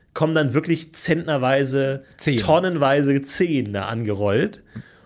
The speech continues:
Speaker 1: Oder, oder nicht? Vor allem, ich find's auch, ich find's auch gut, wenn aus, zum Spekulatius-Aroma müssen die Spekulatius verarbeiten. <laughs> Einfach,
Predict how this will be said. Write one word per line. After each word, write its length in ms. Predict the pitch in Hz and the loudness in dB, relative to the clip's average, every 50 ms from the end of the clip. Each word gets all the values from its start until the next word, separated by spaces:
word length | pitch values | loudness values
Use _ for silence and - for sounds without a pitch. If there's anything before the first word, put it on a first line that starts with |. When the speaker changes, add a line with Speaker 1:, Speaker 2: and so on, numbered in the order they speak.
| - _ - | -20 _ -2
Speaker 1:
Oder, 280 | 156 151 156 151 143 147 | 0 2 2 2 2 4
oder 160 | 143 143 139 | 4 4 4
nicht? 360 | 139 135 117 107 - - - - | 4 2 0 -2 -4 -10 -6 0
Vor 100 | - 160 | 2 2
allem, 100 | 165 175 | 2 2
ich 80 | 175 | 2
find's 140 | 190 190 185 | 0 0 0
auch, 120 | 165 151 156 | 0 0 0
ich 240 | 156 151 147 135 | -2 -2 -4 -2
find's 160 | - 180 156 147 | -2 0 0 0
auch 100 | 131 135 | -2 0
gut, 140 | 160 143 | -2 -2
wenn 160 | 127 123 123 - | -2 -2 -4 -2
aus, 240 | - 127 120 120 | -4 -4 -4 -4
zum 140 | - 123 113 | -6 -8 -8
Spekulatius-Aroma 840 | 104 - - 131 117 120 127 135 - 135 135 127 120 120 131 131 127 | -8 -6 -6 -4 0 2 0 0 0 -2 -2 0 2 2 2 2 2
müssen 200 | 123 127 120 123 | 0 -2 -4 -4
die 80 | 117 110 | -6 -8
Spekulatius 480 | - - 107 110 110 127 123 - 104 - | -6 -4 0 2 0 0 0 -2 -8 -8
verarbeiten. 500 | - - 101 104 95 95 - - 120 - - - - - - - - - - | -6 -6 -6 -6 -6 -6 -6 -8 -10 -10 -10 -12 -14 -14 -20 -20 -18 -8 -4
<laughs> 400 | 254 - - - - 202 - - | -4 -4 -4 -2 -2 -2 0 0
Einfach, 580 | 190 185 220 208 202 202 - 294 - - - | -2 0 2 0 0 0 2 0 0 0 0